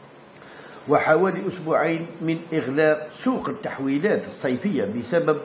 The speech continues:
تردد مسؤولين ميلون في حسم مصير الدولي الجزائري رغم تألقه خلال الوديات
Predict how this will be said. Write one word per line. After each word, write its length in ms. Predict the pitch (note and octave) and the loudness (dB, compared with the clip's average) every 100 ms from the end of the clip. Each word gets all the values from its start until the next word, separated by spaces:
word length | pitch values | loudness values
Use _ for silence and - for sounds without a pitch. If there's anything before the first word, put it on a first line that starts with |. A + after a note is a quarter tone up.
| - - - - | -10 -16 -16 0
تردد 500 | D3+ C3+ C#3 D3 C3 | 4 4 0 -4 -2
مسؤولين 600 | D3 - C#3+ C#3+ D3+ D3 C#3+ | -4 -2 -2 0 0 0 0
ميلون 460 | F3 D3 D3+ D3 D3 - - - | 2 2 2 0 -4 -10 -18 -4
في 160 | F#3+ C#3+ | -2 2
حسم 340 | D#3 D3+ - - C3 | 0 0 -4 -10 0
مصير 560 | D3 C3 - D3+ D3 C#3+ | 2 2 2 2 2 2
الدولي 460 | C#3 - E3+ D3 C#3+ | -6 -4 0 0 0
الجزائري 540 | B2+ C#3 C#3+ D#3 C#3+ | 0 0 0 0 0
رغم 220 | D3 C3 - | 2 0 0
تألقه 600 | D3 C3+ D3+ D3+ D3+ D3 D3 D3 | -2 0 0 -2 0 0 0 -2
خلال 200 | C3+ D3+ | 0 0
الوديات 680 | C#3+ C3+ - C3 C#3+ D3 | 2 0 0 2 4 4